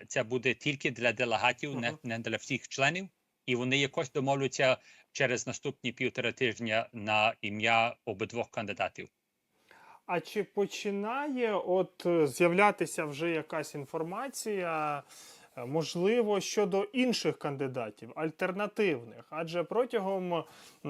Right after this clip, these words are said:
Speaker 2: останніх тижнів, е, з'являлася різного роду інформація в американських змі,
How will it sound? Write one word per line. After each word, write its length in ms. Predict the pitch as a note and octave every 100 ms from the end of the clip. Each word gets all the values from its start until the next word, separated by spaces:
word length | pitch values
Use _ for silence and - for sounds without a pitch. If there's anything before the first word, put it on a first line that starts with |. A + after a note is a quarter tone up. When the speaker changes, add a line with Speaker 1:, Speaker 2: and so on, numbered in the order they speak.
| C#3 C3+
Speaker 2:
останніх 680 | D3+ - G#3+ G#3+ F3+ D#3+ -
тижнів, 960 | - A#3+ D4 G3+ G#3+ G#3 F#3+ D#3 - D3+
е, 340 | C#3 C3+ B2+
з'являлася 840 | B2 D3 E3+ G3 G3+ F3+ D#3+ E3+
різного 480 | E3 G3 C3+ C3+ C3
роду 280 | C3+ B2+ C3
інформація 800 | A#2+ A2+ D3 F3 C4+ D4+ - F#3+
в 60 | D#3
американських 840 | D#3 D3+ - D#3+ D3 - C#3+ B2+
змі, 500 | B2 E3+ A3 B3+